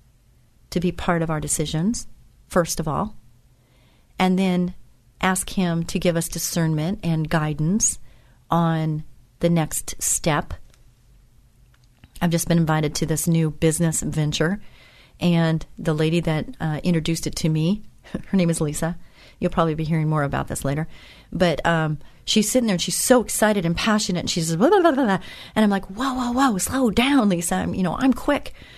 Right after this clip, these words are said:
I can see how that feels now for other people," 'cause I, I get like that, you know, very excited and very quick. And I said, "Baby steps. You know, need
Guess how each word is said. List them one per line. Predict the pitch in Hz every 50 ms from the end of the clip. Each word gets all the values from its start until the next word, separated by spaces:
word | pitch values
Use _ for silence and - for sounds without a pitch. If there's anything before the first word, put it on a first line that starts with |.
| - - -
I | 185
can | 185 202
see | 180 - 240 240
how | 233
that | 208 190 - - -
feels | - 302 392 349 240 190
now | 190 180 165 165
for | - - -
other | - - 202
people," | - - 285 - - 185
'cause | - - 175 170
I, | 175 170 165 156 160 - -
I | 175 180
get | 170 - 160 - -
like | 160 151 147 - -
that, | - - - - -
you | 170
know, | 160 151
very | 147 160 156 156 151 143 - - - -
excited | - 156 - - - - 202 233 220 170 160
and | 151
very | 151 160 147
quick. | - - 247 240 - - - - - - - - - - - - - -
And | 190 190
I | 185
said, | 180 - - 185 180 165 - - - - - -
"Baby | - - - - - - - - -
steps. | - - - - 220 190 185 196 - - - - - - - - - -
You | - 202
know, | 202 196 196 196
need | 196 196 202 196 185 -